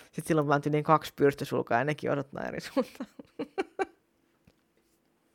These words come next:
Se on niinku Pirjo Pahanilman linnun, äh, niinku hyvisversio. Tää on semmonen toivonlintu.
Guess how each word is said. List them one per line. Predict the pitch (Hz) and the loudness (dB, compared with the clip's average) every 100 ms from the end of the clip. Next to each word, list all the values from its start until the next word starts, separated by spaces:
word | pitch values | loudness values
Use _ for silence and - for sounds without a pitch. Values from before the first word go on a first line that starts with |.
| _ _ _ _ 254 - - 233 | _ _ _ _ -18 -16 -14 -14
Se | - 214 | 6 8
on | 202 | 8
niinku | 202 196 | 4 0
Pirjo | 196 233 196 | 4 4 6
Pahanilman | 185 190 185 156 151 139 | 4 6 6 4 0 0
linnun, | 151 151 156 147 - - - - | -2 -2 -4 -6 -12 -20 -8 0
äh, | 143 143 143 160 | 4 4 2 -2
niinku | 147 151 151 | -6 -4 2
hyvisversio. | 233 185 156 - 107 127 135 143 | 4 4 4 0 0 -2 -2 -2
Tää | 165 | -2
on | 165 | -2
semmonen | 160 151 165 | -4 -4 4
toivonlintu. | 220 185 143 131 127 135 139 | 8 8 6 0 -2 -4 -4